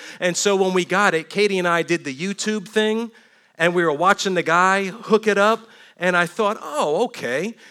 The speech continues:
And so we wrote down a little bit of instruction. You know, you hit this switch here and hit this switch here and then pop this on and bang, bang, bang, and ta-da, what could go wrong?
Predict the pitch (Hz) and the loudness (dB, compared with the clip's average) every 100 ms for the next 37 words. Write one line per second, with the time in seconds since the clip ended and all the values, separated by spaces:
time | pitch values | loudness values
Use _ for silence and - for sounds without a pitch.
0 | - 175 - 202 247 180 233 180 196 202 | -8 -4 -2 -2 -2 2 0 2 2 2
1 | 185 190 185 190 185 180 180 - 156 151 | 2 0 0 0 -2 -2 -6 -6 -4 -4
2 | - 190 247 - - - 269 180 208 147 | -4 -6 -6 -10 -20 -4 0 2 0 0
3 | 117 - - - 214 214 214 - 190 220 | -6 -8 -12 -2 -2 0 -2 0 0 -2
4 | - 214 220 190 226 214 - 226 220 - | 0 -2 0 -2 -2 -4 -4 -4 -4 -4
5 | 226 233 160 120 - 208 226 214 220 240 | -2 -2 -2 -6 -6 -6 -4 -4 -2 -2
6 | 240 247 202 220 226 202 226 240 220 - | -2 -4 -4 -4 -4 -4 -6 -6 -8 -10
7 | - - - - 269 285 285 285 285 285 | -18 -18 -6 -2 0 0 -2 -2 -4 -6
8 | - _ _ _ - 120 - 156 196 214 | -10 _ _ _ -12 -10 -8 -2 0 0
9 | 247 349 349 233 | -2 -4 -6 -10